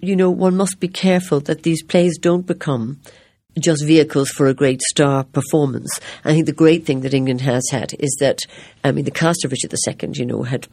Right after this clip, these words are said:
people like Michael Bryant in it and, um, uh,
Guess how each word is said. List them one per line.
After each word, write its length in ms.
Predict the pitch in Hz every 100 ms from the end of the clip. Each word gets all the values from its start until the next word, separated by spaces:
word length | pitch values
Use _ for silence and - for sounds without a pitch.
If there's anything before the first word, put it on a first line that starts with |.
| -
people 200 | 139 123
like 100 | 107
Michael 300 | 127 131 127
Bryant 500 | 123 123 120 120 -
in 80 | 117
it 200 | - -
and, 260 | 120 -
um, 320 | 131 123 131 - - - - _
uh, 100 | -